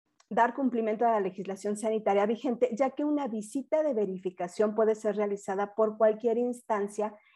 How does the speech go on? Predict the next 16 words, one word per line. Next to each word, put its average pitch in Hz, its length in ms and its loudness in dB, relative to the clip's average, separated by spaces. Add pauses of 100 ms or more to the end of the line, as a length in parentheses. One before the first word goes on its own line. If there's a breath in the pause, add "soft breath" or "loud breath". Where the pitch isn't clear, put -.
(140 loud breath)
que 254 120 2
tenga 269 360 0
las 247 220 2
facultades 185 640 -2
de 185 60 0
hacerlo. 185 480 -2 (260)
Esto 220 400 -4
quiere 262 300 6
decir 233 580 2
que 196 140 2
no 247 240 0
todas 240 400 4
las 196 240 -4
instituciones 185 720 -4
podrán 175 380 0
realizarla. 180 600 0